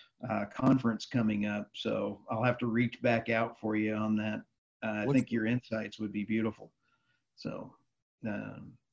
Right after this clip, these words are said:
Speaker 1: again, thank you for your time, Alan. This has been so much fun for me. I do appreciate you.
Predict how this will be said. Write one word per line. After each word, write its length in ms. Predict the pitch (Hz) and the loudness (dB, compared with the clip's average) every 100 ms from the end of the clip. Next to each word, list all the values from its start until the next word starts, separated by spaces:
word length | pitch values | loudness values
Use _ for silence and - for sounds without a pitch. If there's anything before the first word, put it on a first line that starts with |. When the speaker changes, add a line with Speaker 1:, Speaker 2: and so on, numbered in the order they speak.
| - | -2
Speaker 1:
again, 480 | 139 175 147 104 - | 6 8 8 6 2
thank 300 | 135 127 127 | 4 4 2
you 100 | 113 | -4
for 120 | - | -2
your 200 | 110 104 | -2 -2
time, 360 | 104 107 104 170 | -2 -2 -2 -6
Alan. 360 | - 165 107 101 - | -8 -8 -8 -10 -2
This 180 | 139 | -2
has 120 | 127 107 | 0 -2
been 340 | 110 104 104 | -2 -2 -4
so 180 | - 139 | 0 2
much 240 | 117 104 | 2 0
fun 280 | - 101 95 | -8 -12 -12
for 320 | - _ _ | -18 _ _
me. 100 | - - _ | -20 -20 _
I 120 | 107 | -4
do 160 | 107 113 | -2 -2
appreciate 580 | - 110 - 104 - - | -4 -8 -8 -12 -12 -14
you. 120 | - | -16